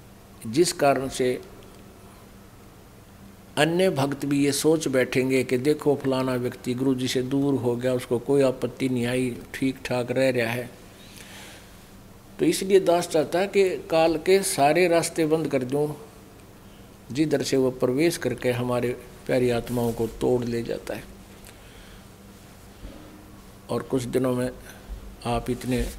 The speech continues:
परिचित हो जाओगे, फिर किसी की नहीं मान सकते थे, कुछ भी हो। तो इसलिए बार बार इसलिए बताया जा रहा है कि आपको ये सिलेबस पूरा कराना है। और ऐसा गोटा लवा दूंगा,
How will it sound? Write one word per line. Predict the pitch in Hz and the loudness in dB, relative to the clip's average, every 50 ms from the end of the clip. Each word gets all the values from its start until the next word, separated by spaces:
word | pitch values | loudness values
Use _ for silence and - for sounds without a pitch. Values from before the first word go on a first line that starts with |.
| - - - - - - - - - - - - - - - - - - - - - - - - - - | -16 -18 -16 -12 -10 -10 -10 -10 -14 -18 -20 -14 -12 -12 -12 -12 -14 -18 -20 -20 -18 -16 -14 -14 -8 -2
परिचित | 120 123 117 - 160 156 151 139 | -2 -2 0 0 0 -2 0 0
हो | 127 120 | -2 0
जाओगे, | 123 131 135 143 156 180 190 185 | 2 2 2 2 2 2 2 2
फिर | 185 147 131 | 2 0 -2
किसी | - - 151 147 - - 139 | -2 -4 -4 -2 -2 -2 -2
की | 131 135 127 | -2 0 -2
नहीं | 127 127 127 | 0 0 0
मान | 123 123 120 120 117 | 0 0 0 -2 -2
सकते | 113 - 117 107 - - 117 113 | -4 -4 -6 -8 -6 -4 -6 -4
थे, | 113 117 117 | -2 -4 -6
कुछ | 117 - - 131 - - - | -4 -6 -8 -8 -6 -6 -6
भी | 135 131 120 120 | -6 -6 -6 -6
हो। | 113 - - - - - - - - - - - - - - - - - - - - - - - - - - - - - - - - - - - - - - - - - - - - - - - - - - - - - - - - - - - - - - - - - - - - - - - - | -6 -6 -8 -8 -8 -10 -14 -18 -20 -20 -20 -20 -18 -18 -18 -16 -14 -14 -12 -12 -12 -14 -14 -16 -18 -20 -20 -20 -20 -18 -18 -16 -16 -18 -18 -18 -18 -18 -16 -14 -14 -12 -14 -14 -16 -18 -18 -16 -14 -14 -14 -14 -16 -16 -16 -16 -14 -14 -14 -14 -14 -16 -16 -16 -16 -16 -16 -16 -16 -16 -18 -10 0
तो | - 151 | 2 2
इसलिए | 175 - 185 180 190 196 | 4 4 2 4 6 6
बार | 185 165 175 170 170 170 | 6 6 6 4 4 4
बार | 170 196 190 190 | 4 4 4 4
इसलिए | 170 - 196 196 | 4 4 4 4
बताया | 180 165 160 170 160 170 | 4 4 2 2 4 4
जा | 160 151 151 147 | 2 2 2 2
रहा | 147 151 | 2 2
है | 151 170 196 | 0 0 -2
कि | 190 - 185 | 0 0 0
आपको | 147 - - 143 143 143 139 - - 185 185 | 0 0 2 2 2 0 -2 -2 0 2 4
ये | 185 | 4
सिलेबस | 175 - - 151 151 151 156 170 165 | 4 2 0 0 0 0 0 -2 -4
पूरा | - - 151 151 151 147 | -2 -2 0 2 2 2
कराना | 139 139 131 135 135 139 147 | 0 0 0 0 0 0 -2
है। | 160 170 | 0 0
और | 190 - | 0 0
ऐसा | - - 127 151 156 156 - 190 185 185 | 0 2 0 0 0 2 2 2 2 2
गोटा | 160 139 127 - 123 113 - - - 170 | 2 0 0 2 2 2 2 2 4 4
लवा | 175 170 160 151 143 143 | 6 6 6 6 6 4
दूंगा, | 135 139 139 139 139 139 | 4 2 0 0 0 0